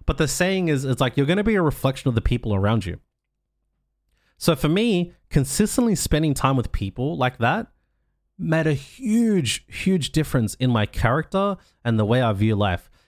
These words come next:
because my, <laughs> my gym mates will not let me make excuses. You know, they'll text me, "Hey, are you coming to class?" <laughs> They'll be like, "Hey, why are you late?" Uh, they'll be like, "Yo, don't give up. Don't tap. You can figure out this position.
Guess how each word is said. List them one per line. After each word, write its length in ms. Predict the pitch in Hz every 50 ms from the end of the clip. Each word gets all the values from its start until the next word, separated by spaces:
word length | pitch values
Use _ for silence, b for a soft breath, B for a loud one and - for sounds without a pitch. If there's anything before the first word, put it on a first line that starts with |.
| _ -
because 240 | 143 135 147 139 113
my, 220 | 117 139 170 180
<laughs> 60 | 165 135
my 240 | 135 165 185 180
gym 300 | 160 127 - 147 156 165
mates 260 | 175 190 202 180 - -
will 120 | 110 107
not 280 | 104 113 135 151 147 123
let 160 | 135 135 131
me 120 | 131 123
make 200 | 117 120 120 -
excuses. 680 | 113 101 - - - 117 107 - - 92 87 87 - - b b b b b b b
You 80 | - 120
know, 120 | 113 113
they'll 180 | 110 156 196 185
text 320 | - - - 196 - -
me, 140 | 131 123 -
"Hey, 220 | 123 147 143 127 -
are 80 | -
you 160 | 113 120 131
coming 260 | - - 143 143 143 135
to 80 | 139
class?" 400 | 135 - 151 131 98 98 - - B B B B _
<laughs> 0 | - - - -
They'll 440 | 190 175 - 180 156 139 - 170
be 60 | 151 151
like, 160 | 139 127 -
"Hey, 200 | 160 165 151 131
why 240 | 117 107 120 123 131
are 40 |
you 200 | 139 143 151 160
late?" 300 | 165 180 190 170 - - B B B B B B B
Uh, 280 | - 127 123 117 110 110
they'll 140 | 110 127 123
be 80 | 135
like, 220 | 127 120 113 - 139
"Yo, 240 | 160 165 143 117
don't 280 | 107 107 - 139 156 139
give 200 | - 165 156 156
up. 180 | 147 143 - -
Don't 200 | 151 151 143 -
tap. 320 | - 151 127 - - _ _ -
You 120 | 143 127
can 140 | - 151 135
figure 260 | - - 139 139 139
out 120 | 135 131
this 100 | 139 131
position. 500 | - - 139 147 190 180 - - 90 80